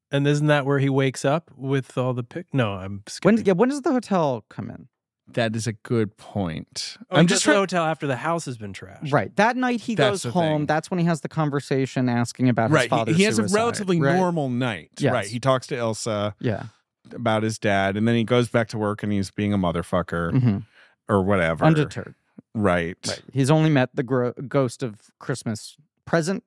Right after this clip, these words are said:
Speaker 2: so far.
Speaker 3: Fit, right. Who's, and he's the nice one who's like,
Speaker 2: Past,
Speaker 3: "Rah,
Speaker 2: yeah,
Speaker 3: rah,
Speaker 2: right,
Speaker 3: rah."
Speaker 2: yeah. He's the fun one.
Speaker 3: Um, and, uh,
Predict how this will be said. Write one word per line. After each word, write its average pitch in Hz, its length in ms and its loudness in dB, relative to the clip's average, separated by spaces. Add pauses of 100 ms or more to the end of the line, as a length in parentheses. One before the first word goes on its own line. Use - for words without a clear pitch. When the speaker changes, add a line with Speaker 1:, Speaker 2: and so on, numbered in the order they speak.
Speaker 2:
so 208 220 -2
far. 226 320 -2
Speaker 3:
Fit, - 680 -4
right. 110 280 -2
Who's, 175 220 4
and 175 120 2
he's 220 160 4
the 170 80 -2
nice 202 280 0
one 131 100 -2
who's 113 140 -4
like, 113 140 -4
Speaker 2:
Past, 170 460 0
Speaker 3:
"Rah, 120 160 -2
Speaker 2:
yeah, 95 60 -2
Speaker 3:
rah, 185 300 -16
Speaker 2:
right, 117 200 0
Speaker 3:
rah." 269 140 -14
Speaker 2:
yeah. 135 180 0 (140)
He's 139 160 -2
the 123 100 -4
fun - 200 -8
one. - 280 -2
Speaker 3:
Um, 135 680 0 (120)
and, 120 460 -2
uh, 110 460 0